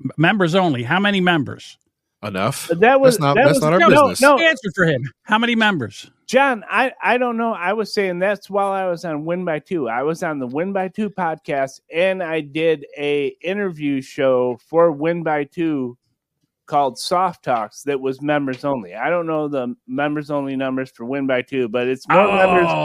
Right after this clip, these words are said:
Speaker 1: okay.
Speaker 3: It's more
Speaker 1: So you're
Speaker 3: members
Speaker 1: behind
Speaker 3: than you have.
Speaker 1: You were behind his pa-, I don't have a paywall. I don't, I
Speaker 3: Right.
Speaker 1: don't have a paywall.
Speaker 3: It's
Speaker 1: Right.
Speaker 3: more
Speaker 1: So,
Speaker 3: members,
Speaker 1: okay, yeah,
Speaker 3: yeah.
Speaker 1: he's more mo-,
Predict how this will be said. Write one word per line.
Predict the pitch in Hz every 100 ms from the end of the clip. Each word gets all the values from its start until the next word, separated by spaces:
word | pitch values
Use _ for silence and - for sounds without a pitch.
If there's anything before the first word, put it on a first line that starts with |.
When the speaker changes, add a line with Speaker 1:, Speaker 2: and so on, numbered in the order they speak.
| 147 139
Speaker 1:
okay. | 135 185
Speaker 3:
It's | 208 -
more | 185 233
Speaker 1:
So | 214 202
you're | 226
Speaker 3:
members | 190
Speaker 1:
behind | 185 190 175
Speaker 3:
than |
you | 180
have. | 170 123 - _ _ _ _
Speaker 1:
You | 104 117 139 208
were | 233 208
behind | 180 170 175 156
his | -
pa-, | 160
I | 180
don't | 294 -
have | 214 277
a | -
paywall. | 113 95 85 92 110
I |
don't, | 170 185
I | 269
Speaker 3:
Right. | 180
Speaker 1:
don't | 147
have | 170
a | 127
paywall. | - 87 82 -
Speaker 3:
It's | -
Speaker 1:
Right. | 139
Speaker 3:
more | 277
Speaker 1:
So, | 247
Speaker 3:
members, | 208 165
Speaker 1:
okay, | 151
yeah, | 180 196
Speaker 3:
yeah. | 127
Speaker 1:
he's | 123
more | 143 165
mo-, | 170